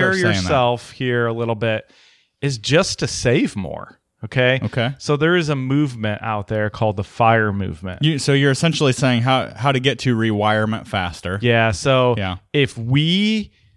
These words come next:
Speaker 1: save, let's say you're able to, like, inc-, like, be so s-, scrimpy on your income, save every dime,
Speaker 2: Mm-hmm.
Speaker 1: live on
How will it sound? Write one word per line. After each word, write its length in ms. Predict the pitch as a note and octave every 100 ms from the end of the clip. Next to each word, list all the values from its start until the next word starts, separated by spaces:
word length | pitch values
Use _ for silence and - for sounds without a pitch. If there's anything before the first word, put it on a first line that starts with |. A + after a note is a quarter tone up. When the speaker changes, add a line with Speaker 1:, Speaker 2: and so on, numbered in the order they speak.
| _ _ _
Speaker 1:
save, 760 | - - D3+ C#3 B2+ B2 A2+ -
let's 360 | - D#3 F3 -
say 160 | G#3 F#3
you're 260 | D#3+ D3+
able 360 | C#3+ C#3 B2 A#2+
to, 340 | - A#2+ A2+
like, 340 | G#2 G2+ G2 - _ _ _ -
inc-, 500 | A#2 - - - -
like, 280 | B2 G#2 -
be 80 |
so 680 | A2 - - D3 C#3+ C3 A2+
s-, 380 | F#2+ - - - - _ _ -
scrimpy 840 | - - C3 C#3 C#3 C3 B2+ B2
on 160 | A2+ A2+
your 260 | A2 G#2+
income, 640 | F#2+ B2+ B2+ C3 B2+ B2 A#2+
save 440 | - D3 C#3+ B2+ -
every 340 | C3+ C3 C#3
dime, 600 | A#2+ A#2+ A#2+ A#2 A#2 A2+
Speaker 2:
Mm-hmm. 300 | F#2+ F2 G#2+ B2 -
Speaker 1:
live 240 | B2+ D#3+ D3+
on 460 | C3+ B2 A#2+ A#2